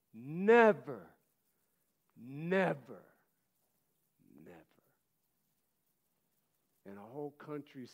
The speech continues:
said, "We will never give in." That's a great leader. What makes a great leader?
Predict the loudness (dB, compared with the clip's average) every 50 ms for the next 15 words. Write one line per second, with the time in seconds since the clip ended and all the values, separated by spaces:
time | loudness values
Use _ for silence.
0 | -16 -14 -12 -12 -12 -12 -14 -18 -20 _ _ _ _ _ _ _ _ _ _ -20
1 | -18 -16 -14 -14 -14 -16 -14 -16 -16 -16 -16 -18 -18 -18 -18 -16 -16 -16 -16 -18
2 | -20 -20 _ -20 -20 -20 -20 _ _ _ _ _ _ _ _ _ -20 -20 -20 -20
3 | _ _ -20 -20 -20 -20 _ _ _ _ _ _ _ _ _ _ _ _ _ _
4 | _ _ _ _ _ _ _ _ _ _ _ _ _ _ _ _ _ _ _ _
5 | _ _ _ _ _ _ _ _ _ _ _ _ _ _ _ _ -20 _ _ _
6 | _ _ _ _ _ _ _ _ _ _ _ _ _ _ _ _ _ -12 -12 -12
7 | -12 -14 -20 -20 -20 -20 -20 -20 -20 -20 -20 -20 -20 -20 -20 _ _ _ _ _
8 | _ _ _ _ _ _ _ _ _ _ _ _ _ _ _ _ _ _ _ _
9 | _ _ _ _ _ _ _ _ _ _ _ _ _ _ _ -8 -8 -8 -8 -16
10 | -14 -10 -8 -6 -6 -8 -8 -12 _ -20 -20 -20 -20 -20 _ _ _ _ _ _
11 | _ _ _ _ _ _ _ _ _ _ _ -16 -16 -16 -14 -12 -10 -8 -8 -8
12 | -12 _ _ -18 -14 -10 -10 -10 -10 -10 -14 -18